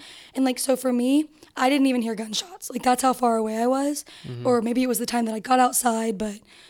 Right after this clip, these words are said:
Speaker 1: like, I got probably the least out of it possible, which is, like,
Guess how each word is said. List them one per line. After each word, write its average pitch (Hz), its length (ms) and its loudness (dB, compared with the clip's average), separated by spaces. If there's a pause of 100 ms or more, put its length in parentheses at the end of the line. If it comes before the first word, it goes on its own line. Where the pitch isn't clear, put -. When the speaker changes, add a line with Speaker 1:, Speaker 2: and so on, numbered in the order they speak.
Speaker 1:
like, 240 140 -4 (100)
I 269 240 4
got 247 360 2 (440)
probably 240 380 2
the 226 100 -2
least 233 320 -2
out 233 160 -2
of 214 100 -2
it 233 100 -2
possible, 208 480 -4
which 214 160 -4
is, 208 140 -2
like, 214 220 -8